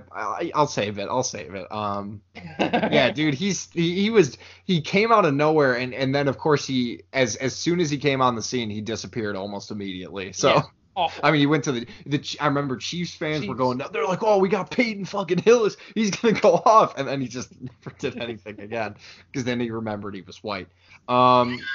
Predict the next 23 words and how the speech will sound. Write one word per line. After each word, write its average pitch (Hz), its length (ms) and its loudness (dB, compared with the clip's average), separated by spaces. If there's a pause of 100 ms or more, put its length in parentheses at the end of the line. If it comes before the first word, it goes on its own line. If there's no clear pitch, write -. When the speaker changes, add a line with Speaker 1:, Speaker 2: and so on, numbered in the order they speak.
(360)
Speaker 1:
<laughs> - 80 4 (3750)
all 160 160 4 (100)
right, 180 220 2
so, 180 380 2 (320)
uh, 135 420 6
number 180 380 0
three 160 320 -6
for 151 180 -4
me, 135 180 -2
Frankie, 131 640 -2
uh, 110 500 -2 (140)
one 120 400 -2
of 131 140 -4
the 131 120 -4
best 131 380 0
offensive 113 460 -4
tackles 110 420 -2
I've 113 160 2
ever 107 180 0
seen 110 200 -6
in 107 80 -4
my 104 140 0
lifetime 101 520 0